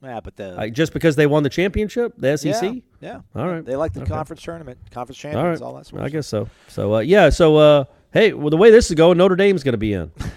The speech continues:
Speaker 2: Um, it's just, but, but I, I, yeah, I do like this, and I, and I think w-, when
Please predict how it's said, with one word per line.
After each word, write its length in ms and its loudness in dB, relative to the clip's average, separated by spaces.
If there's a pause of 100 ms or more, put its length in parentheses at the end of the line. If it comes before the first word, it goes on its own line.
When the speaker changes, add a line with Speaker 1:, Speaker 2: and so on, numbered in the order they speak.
(440)
Speaker 2:
Um, 520 -6
it's 320 -4
just, 180 -8
but, 160 2
but 140 2
I, 80 4
I, 220 4
yeah, 300 6
I 160 2
do 180 2
like 240 2
this, 200 -2
and 180 -2
I, 160 2
and 200 -2
I 100 2
think 300 -2
w-, 220 -6
when 420 -4